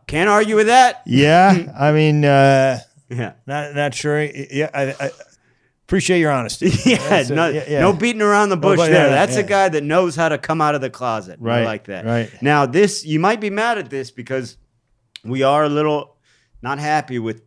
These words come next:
Speaker 1: Trenton Charlson here, uh, but I
Speaker 2: Yeah.
Speaker 1: do, I res-, I give respect where respect is given, uh, or where respect is due. I'm gonna nominate for, uh, one down clue of the week.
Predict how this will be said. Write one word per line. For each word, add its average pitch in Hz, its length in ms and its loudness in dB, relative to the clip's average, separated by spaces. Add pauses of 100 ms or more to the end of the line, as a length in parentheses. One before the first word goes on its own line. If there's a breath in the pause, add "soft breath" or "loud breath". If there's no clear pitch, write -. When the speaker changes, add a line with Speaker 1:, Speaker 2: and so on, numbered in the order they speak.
(100)
Speaker 1:
Trenton 117 320 -8
Charlson 113 520 -8
here, 95 440 -12
uh, 95 160 -10
but 117 160 -6
I 104 60 -4
Speaker 2:
Yeah. 98 40 -6
Speaker 1:
do, 131 400 -8
I 107 220 -8
res-, 104 480 -14 (240)
I 104 100 -10
give 117 260 -10
respect 135 440 -6
where 120 100 -8
respect 120 500 -10
is 117 160 -10
given, 160 500 -6 (380 loud breath)
uh, 104 460 -6
or 110 140 -8
where 110 160 -4
respect 110 720 -10
is 107 160 -14
due. 147 320 -4
I'm 123 200 -4
gonna 151 220 -2
nominate 117 640 -4
for, 110 420 -8
uh, 107 560 -6
one 113 240 -6
down 117 220 -6
clue 117 240 -6
of 110 60 -6
the 110 60 -8
week. 113 240 -8